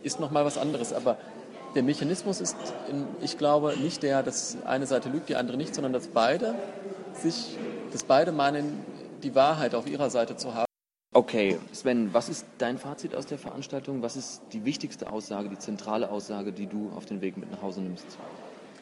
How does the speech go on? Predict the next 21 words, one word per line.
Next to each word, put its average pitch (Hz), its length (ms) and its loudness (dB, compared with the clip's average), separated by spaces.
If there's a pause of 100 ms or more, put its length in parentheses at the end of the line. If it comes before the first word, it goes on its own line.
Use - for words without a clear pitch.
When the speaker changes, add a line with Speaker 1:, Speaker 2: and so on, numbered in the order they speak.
(320)
Speaker 1:
Die - 140 -2
Veranstaltung 135 520 -2
hat - 260 -8
mir 127 120 2
noch 139 120 0
einmal 123 220 0
gezeigt, 117 580 -2 (420)
wie 135 80 -2
verhärtet 120 640 -2
die 117 60 -6
Fronten 113 480 -2
in 135 180 -4
der 120 120 0
religionspolitischen 113 640 -4
Diskussion 113 480 -4
eigentlich 107 340 -2
sind 156 280 -6 (680)
und 123 120 -2
dass 127 140 -4
wir 131 100 0
dringend 185 580 -2